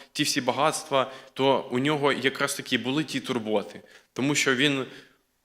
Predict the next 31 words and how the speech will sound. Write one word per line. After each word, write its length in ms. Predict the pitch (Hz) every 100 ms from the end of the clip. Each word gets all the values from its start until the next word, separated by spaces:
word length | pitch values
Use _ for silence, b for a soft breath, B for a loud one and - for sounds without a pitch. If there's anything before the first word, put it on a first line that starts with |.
| -
м, 200 | 90 101
переживав 480 | - 131 135 170 170
по-любому, 400 | 143 135 156 139
бо 140 | 107
він 140 | 120 123
знав, 220 | 147 147
що 140 | -
це 140 | 131 147
все 200 | 131 135
не 120 | 131
вічне. 340 | 135 151 -
Якщо 340 | 110 110 - 131
це 200 | 123 131
все 180 | - 131
закінчиться, 580 | 117 147 139 113 -
то 140 | 110 123
він 160 | 127
не, 120 | 123 123
не 260 | 123 123
може 260 | 127 139 123
змати 480 | 117 117 110 107 104 B B
тої 160 | 123 113
сили, 380 | - 135 123 107
тої, 400 | 110 110 107 104 B -
тої 200 | 120 117
снаги, 580 | - 120 120 127 143 123 B B
е, 500 | 104 104 104 101 95 - - _ _ _ _ -
навіть 260 | 135 139
за 100 | 120
себе 260 | 139 139 104
постояти. 580 | 98 101 - 98 95